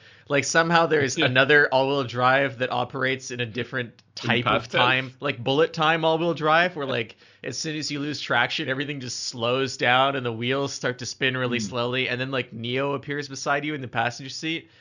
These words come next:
Speaker 2: And he
Speaker 1: and he
Speaker 2: goes,
Speaker 1: says,
Speaker 2: "Whoa."
Speaker 1: "Whoa, you need to
Speaker 2: Yeah.
Speaker 1: take your foot off the gas." And then, bam, y-, you, you don't even remember it happening.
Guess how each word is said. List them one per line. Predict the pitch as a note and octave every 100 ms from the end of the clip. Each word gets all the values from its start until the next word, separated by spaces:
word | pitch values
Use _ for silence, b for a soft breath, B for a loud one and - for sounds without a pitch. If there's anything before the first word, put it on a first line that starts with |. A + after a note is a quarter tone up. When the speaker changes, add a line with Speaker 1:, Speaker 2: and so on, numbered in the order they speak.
| b b
Speaker 2:
And | A2
he | G2+
Speaker 1:
and |
he | A#2+
Speaker 2:
goes, |
Speaker 1:
says, | C#3+ G#2+ F2+ E2+ _ _
Speaker 2:
"Whoa." | F2+ G#2+ A2+
Speaker 1:
"Whoa, | A2+ G2 - _ _ A#2
you | G#2+
need | A#2 C#3
to |
Speaker 2:
Yeah. | C3+
Speaker 1:
take | E3+
your | A#2
foot | - G#2+
off | F#2 -
the | G#2+
gas." | A2+ A2+ E2 - - b b b -
And | A#2+
then, | A#2 A#2 C#3
bam, | C#3+ A#2 G2+
y-, | C3+ C3+
you, | B2+
you | C3+ C#3
don't | D#3+
even | C#3
remember | A#2+ B2 A#2+
it | G#2+
happening. | G#2+ A2+ -